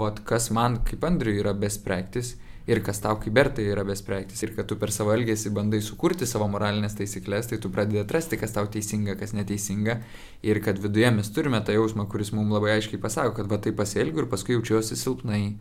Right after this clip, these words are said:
Ir jaučiu, kad, e, nors ir gavau malonumo, bet va, tarkim, nuo to malonumo kažkaip tai nusilpau. Nežinau, man geras pavyzdys, man asmeniškai buvo, aš nesakau, kad tai visiems žmonėm yra,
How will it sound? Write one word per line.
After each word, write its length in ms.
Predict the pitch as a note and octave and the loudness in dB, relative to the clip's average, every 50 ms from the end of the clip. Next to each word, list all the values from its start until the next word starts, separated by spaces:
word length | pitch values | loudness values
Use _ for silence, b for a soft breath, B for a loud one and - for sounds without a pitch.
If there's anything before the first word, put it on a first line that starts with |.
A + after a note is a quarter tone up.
| B B B B B B B | B B B B B B B
Ir 160 | - G2+ G#2 | 0 2 2
jaučiu, 220 | G2 F#2+ - - - | 2 2 0 2 2
kad, 240 | B2 A#2 A#2+ - - | 2 2 2 2 2
e, 140 | A#2+ A#2 A2 A2 B B B B B B - | 2 2 2 0 B B B B B B -2
nors 260 | G#2 G#2+ A2 A2 - A#2+ | 2 2 2 2 2 2
ir 80 | G#2+ G2+ | 4 6
gavau 240 | A2 G#2+ G2+ A2+ A#2 A#2 | 6 6 6 6 4 4
malonumo, 500 | A#2 G#2+ G#2 G#2 G2+ G#2+ A#2+ E3 F3 D3+ A#2+ | 4 2 2 2 2 2 2 2 2 2 4
bet 160 | A2+ A2 - - - | 4 2 4 4 2
va, 100 | A2 F#2 | 4 4
tarkim, 300 | - A2+ - - G#2 G#2+ | 4 2 0 0 -2 -2
nuo 80 | G#2 G2+ | -2 0
to 140 | G2 G#2+ A2 | 0 0 2
malonumo 440 | G#2+ G#2 G#2 G#2+ G#2+ C3 F3 G3 F3+ | 2 2 2 2 2 2 2 2 0
kažkaip 320 | F#3 - - - - G2 - | 0 -2 -2 -4 -6 -6 -4
tai 80 | - G2 | -4 -2
nusilpau. 720 | G2+ G2+ G2 - - G#2 F#2+ F#2 G2 F#2+ F#2+ F#2+ F#2+ F#2+ B B B B B B B B B B - | -2 -2 -2 -2 -2 -2 -2 0 0 0 2 0 -2 -6 B B B B B B B B B B -4
Nežinau, 300 | - G#2 G#2 G#2+ G#2+ G2+ | -2 0 0 0 0 0
man 220 | G2 G#2 A2 A2+ G#2+ | 0 0 0 4 4
geras 240 | A#2 A#2 A#2 B2 A#2+ | 4 4 4 2 0
pavyzdys, 460 | - G#2+ G2 G#2+ G#2+ A#2+ C#3+ - - B2+ | 0 -2 -2 -2 0 2 2 2 4 2
man 160 | A2+ A#2 - | 2 2 2
asmeniškai 480 | - - - A2 A#2+ D3 F3 - - F#3+ | -2 -4 -4 -4 -4 -4 -4 -2 0 0
buvo, 220 | F3+ E3 D#3+ - | 0 2 0 0
aš 140 | - - - | -2 -2 -6
nesakau, 240 | A2+ A2+ A#2 A#2 A#2+ A#2 | -8 -6 -4 -4 -2 -2
kad 140 | A#2 - | -2 -2
tai 80 | - A#2 | -2 -4
visiems 400 | G#2+ A2 A2 - A#2 A2+ A2+ D3+ | -4 -4 -4 -4 -4 -4 -4 -4
žmonėm 320 | D#3 D#3 D#3 D3+ D3 D3+ | -6 -4 -4 -4 -2 -2
yra, 140 | D3 D3+ D3 | -2 -2 -2